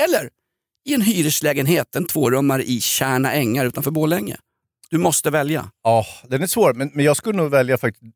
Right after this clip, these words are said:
Speaker 2: Dels tycker jag Ebba Busch Thor är en, eh, förtjusande person. Hon är jättefestlig.
Speaker 1: Du ska
Speaker 2: Jag
Speaker 1: dit och ragga, eller?
Speaker 2: Inte ragga, men hon är, jag tror hon är trevlig att umgås med, så jag skulle gärna åka dit och hjälpa till och plocka lite på tomten där
Speaker 1: Mm-mm.
Speaker 2: kanske.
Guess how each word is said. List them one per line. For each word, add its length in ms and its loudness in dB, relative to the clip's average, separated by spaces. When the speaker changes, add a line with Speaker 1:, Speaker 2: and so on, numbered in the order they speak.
Speaker 2:
Dels 260 -2
tycker 220 -4
jag 60 2
Ebba 140 0
Busch 200 -4
Thor 220 0
är 80 -2
en, 140 0
eh, 60 -4
förtjusande 540 -4
person. 360 -2
Hon 160 -6
är 40 -6
jättefestlig. 680 -4
Speaker 1:
Du 80 -2
ska 120 -4
Speaker 2:
Jag 80 -2
Speaker 1:
dit 80 0
och 80 0
ragga, 380 -4
eller? 220 -12
Speaker 2:
Inte 300 -12
ragga, 460 -6
men 140 -2
hon 140 -2
är, 200 -6
jag 120 -2
tror 100 -6
hon 120 -4
är 60 -4
trevlig 340 0
att 40 4
umgås 320 0
med, 120 -6
så 60 -4
jag 60 -4
skulle 200 -4
gärna 200 2
åka 200 -2
dit 260 -6
och 60 -12
hjälpa 360 -6
till 200 -6
och 80 -10
plocka 240 -4
lite 220 -8
på 100 -10
tomten 380 -10
där 80 -2
Speaker 1:
Mm-mm. 80 -2
Speaker 2:
kanske. 240 -4